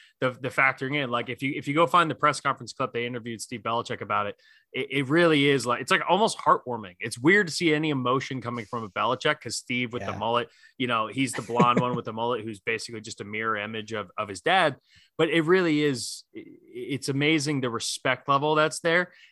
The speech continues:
Speaker 1: And deep down, I understand that there's, you know, not the best relationship between the two, but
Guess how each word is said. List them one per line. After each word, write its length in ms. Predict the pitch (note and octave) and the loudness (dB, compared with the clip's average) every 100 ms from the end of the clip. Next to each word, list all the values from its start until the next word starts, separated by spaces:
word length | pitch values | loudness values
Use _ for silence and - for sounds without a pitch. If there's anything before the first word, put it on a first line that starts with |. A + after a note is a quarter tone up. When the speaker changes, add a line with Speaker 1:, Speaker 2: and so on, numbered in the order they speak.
| _ | _
Speaker 1:
And 200 | D3+ C#3 | 0 2
deep 300 | F3 G3 - | 0 0 -2
down, 520 | C3+ B2+ C3+ D#3+ F3+ - _ _ _ - | -2 2 4 2 -2 -12 _ _ _ -2
I 80 | C#3+ | 0
understand 540 | D3 C3+ - C#3 C3+ | 0 -2 -2 0 2
that 100 | C3 | 0
there's, 340 | C3 B2+ - - | -2 -4 -6 -8
you 120 | C3+ | -6
know, 260 | A#2+ A2+ G#2 | -4 -4 -4
not 220 | B2 B2 - | -2 -2 -4
the 60 | |
best 560 | A2+ A#2+ A#2 - - - | -10 -2 -2 -2 -8 -10
relationship 600 | B2 A#2+ A#2+ A#2 C3+ B2+ | -6 -2 -2 -4 -6 -8
between 320 | - - A#2+ B2 | -8 -10 -8 -8
the 60 | |
two, 320 | C3 D3+ D3+ D3 _ _ _ _ | -6 -4 -4 -6 _ _ _ _
but 300 | B2+ A2+ G#2+ | 4 4 0